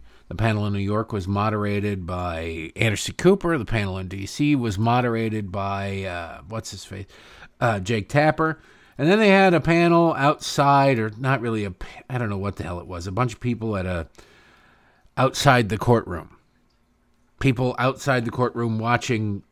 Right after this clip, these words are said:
a building while things went on inside the building. And one of the, Paula Reed, the reporter for C N N, I think she's a reporter. It's tough to tell what these people actually do.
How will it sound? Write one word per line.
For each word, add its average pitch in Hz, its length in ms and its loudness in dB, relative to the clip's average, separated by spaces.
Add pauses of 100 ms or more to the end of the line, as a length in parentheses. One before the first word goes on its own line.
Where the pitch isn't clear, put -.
a 123 80 0
building 113 640 6 (720)
while 117 260 6
things 123 280 2
went 123 180 2
on 117 220 2
inside 101 480 -2
the 92 80 -6
building. 87 360 -6
And 92 140 -4
one 123 160 2
of 139 120 2
the, 120 160 0 (200)
Paula 127 480 -2
Reed, 113 480 0
the 107 80 -8
reporter 107 540 -4
for 101 180 -8
C 107 260 -6
N 101 120 -6
N, 101 160 -6
I 92 80 -10
think 104 160 -8
she's - 240 -14
a - 40 -18
reporter. - 640 -18 (220)
It's - 260 -10
tough - 300 -2
to - 120 -12
tell 82 460 -14 (640)
what 107 260 -4
these 98 200 0
people 95 400 -4
actually 85 520 -6
do. 85 340 -10